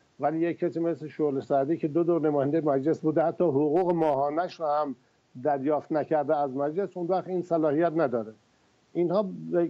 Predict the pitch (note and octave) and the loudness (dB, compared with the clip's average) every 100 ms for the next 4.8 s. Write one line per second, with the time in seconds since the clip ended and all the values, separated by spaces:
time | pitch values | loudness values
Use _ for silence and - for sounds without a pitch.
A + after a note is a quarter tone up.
0 | - D#3 D#3 F#3+ G3 F3+ A2+ G#2+ _ _ | -4 -6 -2 0 2 2 0 -6 _ _
1 | _ _ - B2+ E3+ G3+ D#3+ E3+ C3+ C#3+ | _ _ -8 -2 -2 -2 -2 -2 0 -2
2 | A#2+ F3+ G#3 F#3+ - D3+ D3+ C#3+ F#3+ F#3 | 0 0 0 -6 -8 -4 -2 -2 -2 0
3 | D#3+ C#3+ C#3+ C#3+ C#3 D#3 F#3+ F#3+ - _ | 0 0 -4 -2 0 2 2 0 -6 _
4 | _ _ _ C#3 C#3 C#3 C3+ | _ _ _ -2 2 2 0